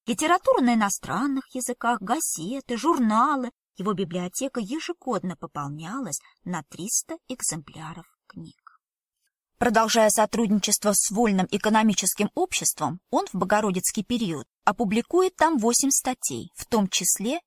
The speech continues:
исследование богородицкой синей глины и некоторые замечания о замосковных ближних местах, содержащую сведения о состоянии лесов, вод,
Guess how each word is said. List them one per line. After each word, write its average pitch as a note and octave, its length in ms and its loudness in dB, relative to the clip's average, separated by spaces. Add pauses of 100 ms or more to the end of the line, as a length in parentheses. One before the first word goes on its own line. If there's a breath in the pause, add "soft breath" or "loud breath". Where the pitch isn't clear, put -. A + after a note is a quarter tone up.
исследование G3+ 800 2
богородицкой F#3+ 800 0
синей A#3 440 4
глины A3+ 480 0 (300)
и G#3+ 80 2
некоторые F#3 560 2
замечания A#3 840 -2
о G3 100 2
замосковных A#3+ 840 0
ближних G3 520 -4
местах, G#3 600 -4 (320)
содержащую G3+ 800 0
сведения F3+ 680 -2
о F3 100 0
состоянии F3 680 0
лесов, E3+ 460 -2 (260)
вод, F#3+ 360 -2